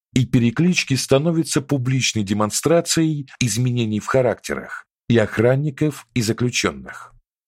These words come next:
Заключенные, наконец, отправляются в камеры, учить правила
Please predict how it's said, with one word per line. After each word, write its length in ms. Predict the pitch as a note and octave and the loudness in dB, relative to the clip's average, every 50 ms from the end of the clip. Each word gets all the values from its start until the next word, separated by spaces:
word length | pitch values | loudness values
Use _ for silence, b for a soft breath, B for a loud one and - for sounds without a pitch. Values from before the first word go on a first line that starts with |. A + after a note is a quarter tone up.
| _ _ _ _ _ _ _ | _ _ _ _ _ _ _
Заключенные, 880 | G2+ F#2+ F#2+ B2 - - B2 B2+ A#2 - - - F#3+ F3+ E3+ E3 D#3 C3+ | -2 0 0 0 2 2 0 0 2 0 2 2 2 2 2 0 0 0
наконец, 600 | A#2+ A2+ - - A2+ A#2 C#3+ D3+ D3 - - - | 0 0 0 0 0 0 0 -2 -2 -4 -4 -2
отправляются 720 | - A2+ - _ - A2+ G#2+ G#2 G#2+ G#2 G2+ G2+ - - B2+ | -2 -2 -2 _ 0 0 2 2 2 0 0 -2 -2 -4 -6
в 100 | - - | -6 -2
камеры, 520 | - A#2 G2 E2 C#2+ C2 B1 A#1+ - _ _ _ _ _ - | -2 -2 -2 -2 -6 -12 -14 -16 -18 _ _ _ _ _ 0
учить 400 | A#2 A2+ - - A#2 G2 - - | 0 0 2 0 -2 -2 0 0
правила 580 | - E3 F3 E3 A#2 F#2 E2+ E2+ E2 D#2+ D#2 | 4 4 4 4 2 0 -2 0 -2 -2 -4